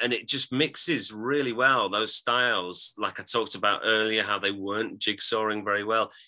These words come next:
Here, they do for me. This slow, sludgy metal groove with the blissed out, chilled out, slow funk groove. Somehow they're just right there with each other.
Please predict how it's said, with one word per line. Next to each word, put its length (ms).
Here, 520
they 100
do 380
for 180
me. 440
This 160
slow, 520
sludgy 500
metal 400
groove 480
with 200
the 80
blissed 420
out, 240
chilled 400
out, 220
slow 340
funk 340
groove. 380
Somehow 460
they're 120
just 440
right 500
there 220
with 160
each 260
other. 220